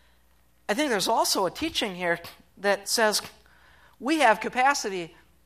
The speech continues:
to support others. So part of your calling not just is to find the mighty men and women who will be around you, and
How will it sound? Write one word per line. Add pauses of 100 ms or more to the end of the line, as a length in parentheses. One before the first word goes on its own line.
(420)
to
support (360)
others. (1700)
So
part
of
your
calling
not
just (180)
is
to
find
the
mighty
men
and
women (180)
who
will
be
around
you,
and